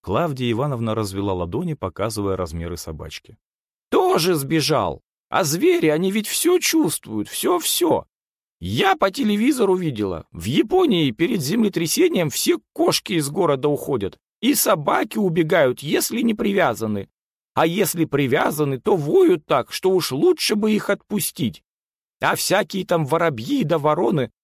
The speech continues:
уж на что глупые птицы, так ведь тоже бегут.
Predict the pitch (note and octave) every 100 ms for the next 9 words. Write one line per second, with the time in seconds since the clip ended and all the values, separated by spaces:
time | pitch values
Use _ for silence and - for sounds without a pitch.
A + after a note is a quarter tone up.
0 | _ - - E3+ F3 - - G4 E4 F4+
1 | - A#3+ G#3+ B3 E3+ D#3 E3+ D#3+ F#3 D#3+
2 | - C#4 F#3+ G#3 G#3 F3 E4+ - -